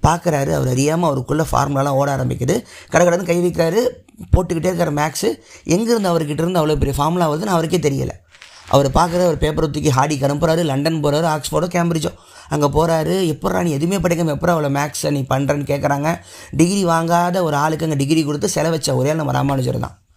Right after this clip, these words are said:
அவர் படம்லாம் பார்த்துறாதீங்க, இந்த, அ, ஸ்லம்டாக் hero நடிச்சிருப்பாப்புல, ஒல்லியா இருப்பாரு. அதெல்லாம் ரொம்ப கிளீஷேவான படம். உண்மையிலே ராமானுஜர் பயங்கர குண்டு, நல்ல கொழு கொழுன்னு இருப்பாரு. அவருக்கு அங்கே போயிட்டு வேர்ல்டு வார் ஒன்ல சாப்பாடு சரியா கிடைக்காம உடம்பு முடியாம போய் டிப்ரெஷன்லாம் இருந்துட்டு தான் இவர் ரொம்ப இளைச்சி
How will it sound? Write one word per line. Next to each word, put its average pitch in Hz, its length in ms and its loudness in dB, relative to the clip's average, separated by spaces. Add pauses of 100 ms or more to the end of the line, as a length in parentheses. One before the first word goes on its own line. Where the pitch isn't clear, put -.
(400)
அவர் 170 220 4
படம்லாம் 180 400 0
பார்த்துறாதீங்க, 147 680 -2
இந்த, 127 260 -2 (140)
அ, 131 160 2
ஸ்லம்டாக் 147 300 2
hero 131 160 -2
நடிச்சிருப்பாப்புல, 127 600 -4 (320)
ஒல்லியா 156 360 2
இருப்பாரு. 143 280 0
அதெல்லாம் 131 300 -2
ரொம்ப 151 260 -2
கிளீஷேவான 156 520 0
படம். 139 280 -2 (260)
உண்மையிலே 156 320 2
ராமானுஜர் 156 340 0
பயங்கர 151 380 0
குண்டு, 151 420 0 (360)
நல்ல 175 320 2
கொழு 147 40 0
கொழுன்னு 170 400 0
இருப்பாரு. 151 360 0 (360)
அவருக்கு 135 260 2
அங்கே 165 220 0
போயிட்டு 185 300 2
வேர்ல்டு 170 280 2
வார் 147 140 -2
ஒன்ல 147 60 -2
சாப்பாடு 143 400 0
சரியா 139 200 -2
கிடைக்காம 131 280 -2
உடம்பு 139 440 0
முடியாம 135 200 0
போய் 151 120 0
டிப்ரெஷன்லாம் 139 520 0
இருந்துட்டு 127 220 -2
தான் 160 100 -2
இவர் 147 140 0
ரொம்ப 143 180 -2
இளைச்சி 139 440 -2